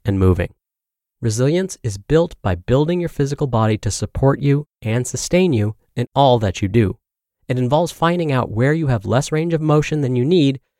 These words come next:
and improving that. It includes increasing your strength to adequate levels to support the kind of life you want to lead.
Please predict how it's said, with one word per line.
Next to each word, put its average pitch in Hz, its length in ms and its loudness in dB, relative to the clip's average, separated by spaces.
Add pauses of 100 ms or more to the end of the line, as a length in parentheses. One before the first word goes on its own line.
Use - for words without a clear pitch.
(180)
and 101 140 -2
improving 92 420 -4
that. 147 280 -2 (640)
It 113 100 0
includes 107 400 -2
increasing 92 480 -8
your 90 80 -6
strength - 500 -2 (120)
to - 160 -8
adequate 123 400 -2
levels 117 440 0 (100)
to 104 80 -10
support - 440 -8
the - 60 -18
kind 135 260 0
of 147 100 -2
life 107 380 2 (100)
you 123 300 2
want 98 280 -2
to 98 80 0
lead. 113 360 2